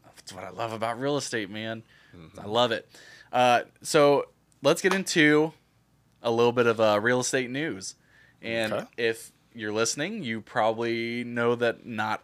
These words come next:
Speaker 1: a lot of it is great.
Speaker 2: <laughs>
Speaker 1: You know, there's a lot of negative projections out there, but
Speaker 2: Let's get this negative news out of
Speaker 1: Yeah,
Speaker 2: the
Speaker 1: let's
Speaker 2: way.
Speaker 1: get it out of the way, huh? So CoreLogic has reported that twenty-six percent of all single-family homes sold in the month of June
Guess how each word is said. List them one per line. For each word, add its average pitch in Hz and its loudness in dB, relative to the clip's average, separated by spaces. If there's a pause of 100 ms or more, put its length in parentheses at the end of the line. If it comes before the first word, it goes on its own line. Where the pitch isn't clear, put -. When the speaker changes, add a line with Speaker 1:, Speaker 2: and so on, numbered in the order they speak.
Speaker 1:
a 107 -2
lot 101 -8
of 101 -10
it 104 -6
is 101 -10
great. 104 -6
Speaker 2:
<laughs> - -14
Speaker 1:
You 113 0
know, 110 6
there's 120 2
a 110 2
lot 113 2
of 113 -8
negative 120 2
projections 120 0
out 107 2
there, 107 -2
but 107 -4 (260)
Speaker 2:
Let's - 0
get - -2
this 143 -2
negative 127 -2
news 120 -4
out 117 0
of 165 0
Speaker 1:
Yeah, 170 6
Speaker 2:
the 160 6
Speaker 1:
let's 220 4
Speaker 2:
way. 262 6
Speaker 1:
get 233 6
it 202 6
out 156 6
of 139 0
the 135 2
way, 110 6
huh? 131 0 (400)
So 160 4
CoreLogic 156 2
has 131 -2
reported 117 2
that 113 0
twenty-six 170 -4
percent 131 -4
of 120 -8
all 135 -6
single-family 127 -6
homes 117 -4
sold 127 0
in 120 -2
the 113 -4
month 113 -2
of 98 -8
June 117 -6